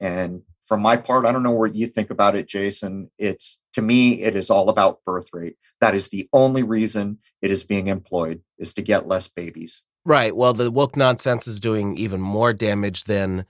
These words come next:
Speaker 2: the women's lib movement did. Uh, well, or maybe this is like another, like a one-two punch kind of thing.
Speaker 1: Right.
Speaker 2: Because now they're screwing up the kids, uh, the teens and, and early twenties.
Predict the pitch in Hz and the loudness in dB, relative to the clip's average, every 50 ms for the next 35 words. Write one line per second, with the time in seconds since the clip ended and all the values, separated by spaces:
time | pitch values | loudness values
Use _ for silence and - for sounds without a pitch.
0 | _ _ - 92 107 104 104 101 101 101 101 95 92 92 98 113 101 104 98 87 | _ _ -10 -6 -4 -4 -2 -2 -2 -4 -4 -6 -6 -6 -4 -4 -2 -2 -2 0
1 | 110 127 135 123 113 104 117 113 104 90 98 101 87 - 107 101 98 87 87 65 | 0 0 0 -2 -4 -4 -2 -2 -2 -2 -4 -6 -4 -2 -2 -2 -2 -4 -6 -12
2 | _ _ _ _ - 90 98 92 98 117 - - 85 117 123 113 117 120 120 110 | _ _ _ _ -10 -8 -6 -6 -4 -2 -2 0 0 0 0 0 2 0 0 0
3 | 117 104 110 - - 104 107 104 101 - 107 104 101 90 101 98 92 90 95 107 | 0 -2 -2 -2 -2 -2 -2 -2 0 0 2 2 2 2 0 -2 -4 -4 -6 -8
4 | - _ _ _ _ _ _ - 95 107 90 98 98 98 117 117 117 - - 110 | -12 _ _ _ _ _ _ -10 -10 -10 -8 -6 -4 -2 -2 0 -2 -2 -4 -6
5 | 90 - 160 160 131 - - - 123 113 107 98 - - 107 95 90 87 90 - | -2 0 2 2 2 0 0 0 2 2 2 0 0 -2 -4 -4 -4 -6 -8 -12
6 | _ _ - 110 104 95 92 - 131 123 - 139 135 127 123 120 120 117 110 104 | _ _ 4 4 6 6 4 2 0 0 2 4 4 6 6 4 4 2 0 -2
7 | - - - - _ _ - 113 120 127 131 135 143 135 131 120 - - - 135 | -4 -6 -6 -8 _ _ -6 -2 2 4 4 4 4 4 2 0 -2 -2 -2 -2
8 | 127 123 120 117 117 117 113 113 - _ _ _ _ - 101 - - 160 185 156 | -2 0 0 2 4 4 4 4 2 _ _ _ _ -14 -10 -2 2 4 6 6
9 | 117 110 107 123 127 131 127 113 113 110 98 104 101 - - 139 139 135 135 131 | 6 4 2 -2 -6 -4 -2 -2 -2 -2 -4 -6 -6 -4 -4 -2 -2 0 -2 -2
10 | 123 - - 110 107 104 95 73 92 101 104 104 95 95 95 - - 160 165 143 | -2 -2 -2 -2 0 -2 -2 -2 -2 -2 0 0 -2 -2 -4 -4 -2 0 0 2
11 | 113 104 104 107 - | 2 0 0 -2 -4